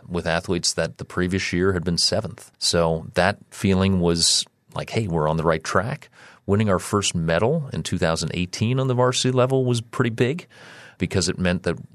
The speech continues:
I mean, Penn hadn't been ahead of Brown for a very long time, and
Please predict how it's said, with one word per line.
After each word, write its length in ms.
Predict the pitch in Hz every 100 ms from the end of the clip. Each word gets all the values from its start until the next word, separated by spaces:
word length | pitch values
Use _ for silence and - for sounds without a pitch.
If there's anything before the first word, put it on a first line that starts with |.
| _ _ _ -
I 60 |
mean, 180 | 80 80
Penn 180 | - 87
hadn't 320 | 87 73 85
been 140 | 87
ahead 220 | 78 90 92
of 120 | 90
Brown 320 | 95 101 120
for 160 | - 87
a 60 |
very 260 | 80 87 90
long 260 | 87 87
time, 400 | 85 95 110 175
and 200 | 76 71